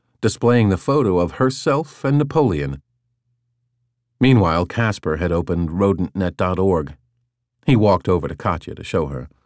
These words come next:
"They're incredibly active," he said. "Look, the last message is from three minutes ago."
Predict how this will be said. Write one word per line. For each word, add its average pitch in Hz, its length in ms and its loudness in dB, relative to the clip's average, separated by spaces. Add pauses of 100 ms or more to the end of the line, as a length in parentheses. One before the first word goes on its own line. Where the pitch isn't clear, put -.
(720)
"They're 139 280 4
incredibly 117 580 2
active," 127 460 -2 (240)
he 80 100 -4
said. 82 340 -6 (300)
"Look, 165 360 0 (680)
the 101 140 0
last 139 320 2
message 104 420 0
is 85 180 -4
from 87 180 -4
three 156 260 2
minutes 208 320 2
ago." 76 360 -6